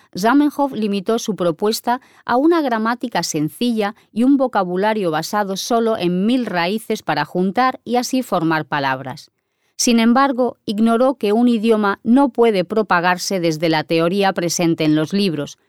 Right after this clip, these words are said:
por muchos que se lanzaran al mercado, y que su desarrollo tiene lugar entre la gente,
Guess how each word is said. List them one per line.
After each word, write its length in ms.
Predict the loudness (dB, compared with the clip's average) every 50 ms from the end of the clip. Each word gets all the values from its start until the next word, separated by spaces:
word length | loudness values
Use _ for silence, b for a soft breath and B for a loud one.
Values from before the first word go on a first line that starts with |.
| _ _ _
por 240 | 2 2 4 4 4
muchos 420 | 4 4 4 4 2 0 -2 -2
que 120 | -2 -2 -4
se 160 | -2 -2 -2
lanzaran 500 | -2 -2 -2 0 0 0 2 2 0 0
al 140 | 0 0 0
mercado, 540 | -2 -2 -2 -2 0 0 0 0 -2 -6 -12 -16 _ _ _ _ _ _
y 120 | -4 -2
que 100 | 0 0
su 200 | 0 2 2 0
desarrollo 680 | 2 2 0 0 -2 -2 2 2 2 4 4 2 2 2
tiene 260 | 0 0 0 0 2
lugar 340 | 0 0 0 0 0 0 0
entre 300 | -2 -2 -2 0 0 0
la 120 | 0 -2
gente, 500 | 0 0 0 2 0 0 -4 -8 -16 -16